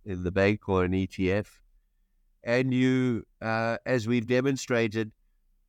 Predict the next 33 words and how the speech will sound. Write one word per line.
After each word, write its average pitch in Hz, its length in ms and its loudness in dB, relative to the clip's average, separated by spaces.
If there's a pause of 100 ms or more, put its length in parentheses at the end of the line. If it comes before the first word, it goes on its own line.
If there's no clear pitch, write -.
(200)
uh, 110 220 -2
through 127 340 -2
my 127 220 2
career, 127 460 0
you'll 113 340 0
get 117 260 -2
more 147 240 0
gold 95 400 -2
because 110 540 -4
it, 110 100 -14 (360)
it 113 120 -12
multiplies 113 1000 -2
as 110 240 -2
we 113 140 2
build 113 400 -2 (160)
the 107 140 -4
size 107 400 0
of 107 120 0
the 104 100 -2
business. 104 520 -2 (560)
The 113 100 -2
key 185 360 0
is, 131 340 0 (240)
uh, 117 240 -2
to 123 120 0
build 131 360 -2
it 120 180 0
without 117 480 -2
issuing 117 540 -2
more 120 280 0
and 113 100 -2
more 110 200 0
stock. - 380 -2